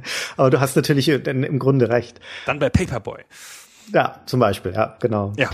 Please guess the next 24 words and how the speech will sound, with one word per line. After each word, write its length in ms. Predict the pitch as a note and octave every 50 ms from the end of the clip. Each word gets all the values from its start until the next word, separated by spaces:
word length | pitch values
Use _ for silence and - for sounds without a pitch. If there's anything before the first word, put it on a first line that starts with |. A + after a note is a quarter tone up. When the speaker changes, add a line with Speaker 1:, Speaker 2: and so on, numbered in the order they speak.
| - - - - -
Speaker 1:
Wir 220 | E3 D#3+ D3 C#3
hatten's 200 | D3 - E3+ D3+
ja 80 | D#3+ C#3
vorhin 260 | - D3 C3+ C#3 C#3
schon 160 | C3 C#3+ C3+
gesagt, 380 | B2 A#2 A#2 C#3+ E3 - - - -
das 420 | A#2+ C3 B2+ - - - _ _
kriegen 240 | - - F3 E3+ D#3+
die 100 | D3 -
in 80 | C#3 C3+
dieser 220 | D3+ D3 D3 B2
Größenordnung 1080 | A2 - G#2 A2+ D3 G3 G3+ - C#3 - - A2+ A#2 B2+ - D3+ D3+ D3 D3 - - C3+
nur 140 | B2+ B2+ A#2+
deswegen 460 | B2 B2+ B2+ - D#3+ D3 C#3+ D3 C#3
hin, 340 | C3 - D3 D3+ D#3+ D#3+ - - - - - _
weil 520 | - B2 G#2+ A2 A#2+ A#2 B2 C3 C#3 C3+
das 160 | C3+ C3+ B2
Spiel 260 | - - - C#3+ C#3 C3
das 220 | C3 B2 B2+ -
alles 320 | - B2 A#2+ C3+ C3 C3
aus 180 | - B2+ A#2+ -
diesem 560 | - C3 A#2+ B2 A#2+ A#2+ A#2 A#2 B2+ C3+ - -
Seed-Samen 680 | C#3+ - - D3+ E3 D#3+ - - B2+ A2+ A2+ A2+ G#2+ -
entfaltet. 540 | G#2+ G2 - - F#2+ F#2+ F#2+ - G2+ -